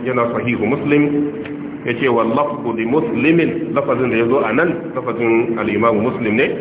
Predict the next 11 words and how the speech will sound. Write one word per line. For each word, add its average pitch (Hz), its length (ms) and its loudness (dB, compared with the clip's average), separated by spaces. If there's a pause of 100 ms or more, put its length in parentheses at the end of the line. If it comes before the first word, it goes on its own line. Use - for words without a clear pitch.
(560)
Yana 120 200 2
Kitabul 117 420 0
Libas 117 320 0
wa 104 140 -2 (140)
Zina, 131 280 0 (1040)
babu 123 440 2
tahrimi 131 720 0
isti'mal 127 800 -2
al-awani 127 760 0
adh-dhahab 131 460 -4
wal 113 180 -2